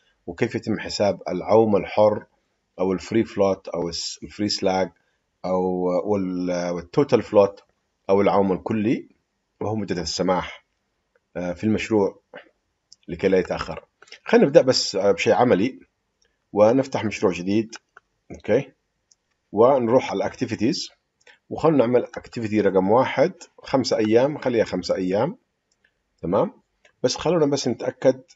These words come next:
المشروع يبدأ بس من يوم ال-، السبت اللي هو يوم الدوام الرسمي. أحسن. تمام.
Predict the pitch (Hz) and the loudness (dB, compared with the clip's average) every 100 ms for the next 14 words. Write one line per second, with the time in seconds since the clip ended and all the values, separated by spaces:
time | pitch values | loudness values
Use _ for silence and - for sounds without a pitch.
0 | _ - 101 104 104 - 139 139 - - | _ -10 -4 -4 -4 0 2 2 0 -10
1 | - _ - 92 123 127 98 110 117 - | -18 _ -14 -6 -6 -4 -4 -2 -2 -2
2 | 101 101 113 117 117 117 - _ - _ | -2 2 4 4 2 0 -10 _ -20 _
3 | _ _ _ _ _ _ - 87 92 90 | _ _ _ _ _ _ -14 -10 -8 -6
4 | 87 87 85 85 85 82 82 - - 131 | -6 -6 -8 -8 -10 -10 -12 -8 4 4
5 | - - 87 90 101 101 92 82 104 98 | 4 -6 -8 -4 -2 0 0 0 0 2
6 | 90 127 - 117 - _ _ _ _ _ | 0 -2 -2 -6 -8 _ _ _ _ _
7 | _ - 170 - 92 - _ _ _ _ | _ -8 -6 -4 -4 -6 _ _ _ _
8 | _ _ _ _ _ _ - - 85 101 | _ _ _ _ _ _ -20 -12 -4 -4